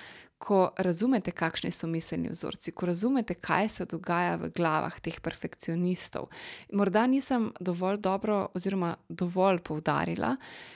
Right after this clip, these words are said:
kako zelo so ti miselni vzorci trdovratni in to ne gre spremeniti čez noč. Včasih so potrebna leta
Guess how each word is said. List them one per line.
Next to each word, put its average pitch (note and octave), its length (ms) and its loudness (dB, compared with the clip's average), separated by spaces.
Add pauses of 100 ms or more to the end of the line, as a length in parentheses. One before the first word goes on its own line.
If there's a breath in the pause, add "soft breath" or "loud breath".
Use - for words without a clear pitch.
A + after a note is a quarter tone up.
(160 loud breath)
kako - 320 2
zelo A3 280 4
so G#3+ 140 2
ti G#3+ 240 0
miselni G#3 480 4
vzorci E3+ 420 0
trdovratni E3 880 -2
in E3+ 180 0
to A3+ 200 2
ne A3 120 4
gre A3+ 260 4
spremeniti E3+ 600 -2
čez D#3+ 300 -4
noč. - 380 -6 (640 loud breath)
Včasih B3+ 380 4
so F#3 120 0
potrebna G3 500 4
leta F3 420 0